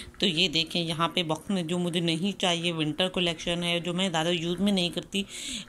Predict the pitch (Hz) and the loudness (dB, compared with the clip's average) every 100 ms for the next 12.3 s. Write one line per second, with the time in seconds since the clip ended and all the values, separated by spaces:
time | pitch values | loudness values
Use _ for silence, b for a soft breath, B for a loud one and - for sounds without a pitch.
0 | 175 185 180 214 208 165 - 220 202 - | 2 4 4 4 2 0 0 2 2 2
1 | 175 175 175 170 160 208 240 254 240 202 | 0 2 0 0 -4 2 4 4 4 0
2 | 196 208 233 - 233 247 226 220 B B | 0 0 0 -2 0 2 2 -2 B B
3 | B 247 196 190 - 254 247 202 202 208 | B -8 -2 0 6 8 8 6 4 4
4 | 160 156 156 - 165 175 - 254 240 - | 6 4 2 2 2 0 0 2 2 4
5 | 180 170 170 196 190 185 190 180 190 165 | 4 4 2 4 4 4 4 2 2 4
6 | 190 196 165 175 170 170 175 185 175 185 | 4 4 4 4 4 2 2 4 4 4
7 | 185 190 180 165 190 - 190 202 202 220 | 4 4 2 0 0 0 2 2 0 2
8 | 240 220 190 190 196 214 214 208 190 180 | 2 4 6 6 4 4 6 6 4 4
9 | 202 196 190 175 156 190 185 - 180 160 | 2 0 0 -2 0 2 2 2 4 4
10 | 170 180 180 175 B B B - 175 170 | 6 6 4 2 B B B -2 2 4
11 | 165 170 160 175 233 262 208 175 175 185 | 4 4 2 4 6 6 4 2 2 2
12 | 180 180 | 2 2